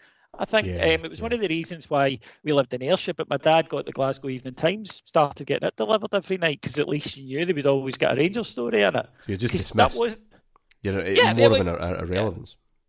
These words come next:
Speaker 1: Um, so to suddenly go, as John says, to, as frustrating as it was, 'cause, you know, it was quite clear a few of them wanted you to fail, but there was something in the paper every day.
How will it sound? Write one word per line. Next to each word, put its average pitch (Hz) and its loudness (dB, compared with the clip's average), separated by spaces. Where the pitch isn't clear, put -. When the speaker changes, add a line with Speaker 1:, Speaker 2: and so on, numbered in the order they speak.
Speaker 1:
Um, 208 2
so 208 -8
to 214 -4
suddenly 240 -4
go, 160 -4
as 160 -2
John 156 -4
says, 151 0
to, 143 2
as 151 2
frustrating 185 2
as 147 -2
it 143 -8
was, 139 -12
'cause, - -10
you 147 -12
know, 135 -14
it 156 -12
was 147 -16
quite 147 -2
clear 139 0
a - -6
few 151 -2
of 139 0
them 131 -6
wanted - -8
you - -2
to - -14
fail, 147 2
but 165 2
there 190 4
was 175 6
something 196 0
in 185 -4
the 156 -4
paper 156 0
every 120 -4
day. - 0